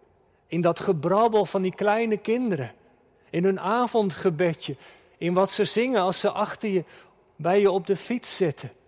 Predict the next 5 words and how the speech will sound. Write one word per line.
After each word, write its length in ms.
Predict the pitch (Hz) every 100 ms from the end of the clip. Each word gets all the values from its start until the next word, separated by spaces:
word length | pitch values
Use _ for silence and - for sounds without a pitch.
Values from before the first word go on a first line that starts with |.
| _ _ _
Daar 180 | - 143
hoort 520 | 131 139 185 208 196
Hij 400 | - 185 190 190 - _ _ _ _ _
een 300 | 139 139 135
loflied. 880 | 202 254 - 156 135 110 - -